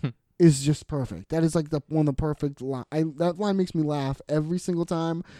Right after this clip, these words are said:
Speaker 2: I think about it all the time whenever I'm lifting something.
Speaker 1: Yeah,
Speaker 2: It is
Speaker 1: yeah.
Speaker 2: just something that,
Speaker 1: Just
Speaker 2: like,
Speaker 1: to add in.
Speaker 2: it's just like one of those things with, with Seinfeld that just, like, you think about when something happens. Like, I can't pick something up without thinking, "Am I
Speaker 1: Am I
Speaker 2: lift-"
Speaker 1: using my back?
Speaker 2: Yeah, I always, I'll say to someone, to someone, "Are you,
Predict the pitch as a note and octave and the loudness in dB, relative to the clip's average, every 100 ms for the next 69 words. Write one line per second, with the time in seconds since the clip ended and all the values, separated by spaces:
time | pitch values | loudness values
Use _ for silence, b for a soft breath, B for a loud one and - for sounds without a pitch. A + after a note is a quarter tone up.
0 | B E3 - G3 G3 F#3 F#3 E3+ E3 F#3 | B -2 2 2 4 4 4 4 2 2
1 | D#3 D3+ C#3+ B2 D#3+ G3+ A3+ A3 A3+ A3 | 4 4 2 6 8 10 8 6 6 4
2 | G#3 A3 G#3 G#3 E3 F#3+ G#3 G3+ C4+ - | 4 4 4 4 8 8 8 6 4 2
3 | - G#3 A3+ A3+ A#3 A3 G3 E3 F3 - | 6 6 6 2 2 2 0 2 0 0
4 | G#2 F#2+ F#2+ F#2+ G3+ B3 B3+ C4 B3+ A3 | -2 0 -2 0 0 0 -2 0 2 2
5 | A3 G3+ F#3 E3+ D3 - D3 D#3 - E3 | 2 0 0 -2 -4 -2 0 0 2 4
6 | D#3+ D3+ D3 C#3+ C#3+ C#3+ C#3 - D#3 D3+ | 4 2 -2 -4 -2 -2 -2 -2 -2 -2
7 | C#3+ D3 C#3+ D3 D3 C3+ C3+ F3 E3 D#3+ | -2 0 -2 -4 -6 -4 -4 -2 -2 -4
8 | E3+ - - - A#3 - F3+ E3 F3+ E3 | -4 -4 -2 -2 -2 -4 -2 0 -2 -2
9 | C#3 C3+ D3+ C#3+ A#2+ C4+ E4+ B2 A2+ A3+ | -4 -2 -4 -4 -4 -6 -4 -2 2 2
10 | B2 A#2+ A2+ A2 - - G3+ A3 A3+ B3+ | 2 -2 0 -2 -4 -2 4 8 8 10
11 | A3+ A3 C#4+ A#3+ A3 F#3+ F#3+ A3+ G3 F3+ | 10 8 6 8 8 8 4 2 4 4
12 | G#3+ | 4